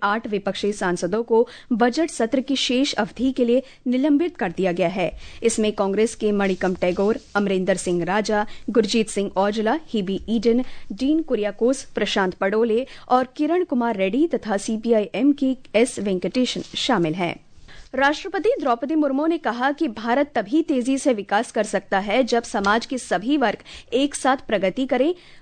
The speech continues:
साथ ही पर्यावरण केंद्रित तकनीकी विकास पर जोर दिया जाए। उन्होंने कहा कि भारतीय विश्वविद्यालय इस राष्ट्रीय प्रयास में महत्वपूर्ण भूमिका निभा रहे हैं और भविष्य में भी इसे जारी रखना चाहिए। राष्ट्रपति ने कल ओडिशा के बालेश्वर स्थित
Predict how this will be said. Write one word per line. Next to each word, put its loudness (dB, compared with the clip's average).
साथ 0
ही -2
पर्यावरण 2
केंद्रित 2
तकनीकी 2
विकास 0
पर 0
जोर 4
दिया 0
जाए। 0
उन्होंने 2
कहा 0
कि 0
भारतीय 0
विश्वविद्यालय 0
इस 0
राष्ट्रीय 0
प्रयास 0
में 2
महत्वपूर्ण 2
भूमिका 0
निभा 0
रहे 0
हैं 0
और 2
भविष्य 0
में 2
भी 2
इसे 2
जारी 0
रखना -6
चाहिए। 0
राष्ट्रपति 0
ने 2
कल 0
ओडिशा 0
के -2
बालेश्वर 0
स्थित 0